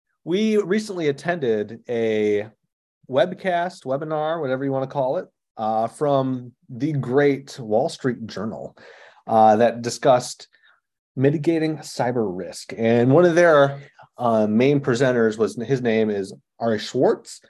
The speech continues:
who is a former senior director for cybersecurity, uh, on the White House National Security Council. And he spent a lot of time, he, what I liked about his talk, I will say, is that,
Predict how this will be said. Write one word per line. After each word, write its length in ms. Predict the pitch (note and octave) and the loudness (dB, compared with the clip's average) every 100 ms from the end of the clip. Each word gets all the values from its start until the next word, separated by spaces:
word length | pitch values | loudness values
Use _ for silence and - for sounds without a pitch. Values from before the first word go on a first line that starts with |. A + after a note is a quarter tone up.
| - _ - | -20 _ -4
who 140 | B2 | 0
is 180 | A#2+ A2 | 0 0
a 200 | G#2 G2 | 0 0
former 260 | - D#3+ | -2 -4
senior 300 | E3+ D#3+ E3 | -4 -4 -4
director 440 | C#3+ C#3 - E3 F3 | -2 -4 -4 -8 -8
for 160 | - | -6
cybersecurity, 840 | G#3+ - C3 A#2 - A#2+ B2+ D3+ F#3 - _ - | -4 -4 -6 -10 -6 -4 -2 -4 -8 -18 _ -2
uh, 280 | G#2 G2 G2+ | 0 2 2
on 160 | A#2 | 2
the 80 | G#2+ | 2
White 220 | G2+ C3 | 0 -2
House 280 | C3+ C#3 C#3 | 0 -2 0
National 360 | B2 A#2+ - A#2 | -2 -4 -4 -10
Security 440 | - - B2+ A#2 | -12 -4 -2 -2
Council. 600 | A2+ D#2+ D#2+ - C#3 F#3 _ - - - - _ _ | -6 -10 -10 -2 -2 -4 _ -20 -20 -20 -20 _ _
And 680 | - C3+ C3+ C3 B2 A2+ - _ _ _ _ _ _ _ | 2 6 6 6 4 0 -8 _ _ _ _ _ _ _
he 640 | - F3 G3 G3 F#3+ F#3 F#3 C#3+ - - - | -2 0 0 2 4 2 2 -10 -16 -20 -4
spent 200 | - C#3 | 0 4
a 40 | |
lot 180 | C#3+ D3+ | 6 4
of 40 | C#3+ | 2
time, 280 | C#3 C3+ | 2 0
he, 260 | D3 A3+ G#3 - E3 E3+ _ _ _ | -2 -4 -4 -6 -12 -14 _ _ _
what 220 | F3+ G#3+ | 4 6
I 60 | G3+ | 6
liked 420 | E3 C#3+ C#3 C#3 | 6 6 6 2
about 280 | A#2 A2 G#2 | 4 4 4
his 180 | G#2+ - | -2 -4
talk, 320 | G#2+ F#2 F2+ | -2 -2 -2
I 80 | G#2 | -2
will 180 | G#2 | -2
say, 420 | F#2+ - F#2 F2+ G#2 | -4 -4 -4 -4 -6
is 360 | B2 A#2 A2 A#2 | -2 0 -2 0
that, 340 | B2 A2+ A2 | 2 2 -2